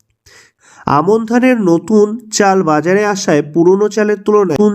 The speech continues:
চাল রান্নায় কিছুটা নরম হওয়ায় পুরনো চালের চাহিদা ও দাম এখন বেশি।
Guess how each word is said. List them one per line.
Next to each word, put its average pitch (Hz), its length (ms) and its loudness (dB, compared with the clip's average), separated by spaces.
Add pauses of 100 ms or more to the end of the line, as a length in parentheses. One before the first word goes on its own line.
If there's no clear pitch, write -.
চাল 202 240 0 (140)
রান্নায় 165 520 0
কিছুটা 190 460 -4
নরম 156 400 0
হওয়ায় 185 400 0 (340)
পুরনো 196 400 0
চালের 208 360 -2
চাহিদা 190 440 0 (340)
ও 151 80 0 (100)
দাম 156 280 0 (460)
এখন 156 400 -2
বেশি। 131 380 0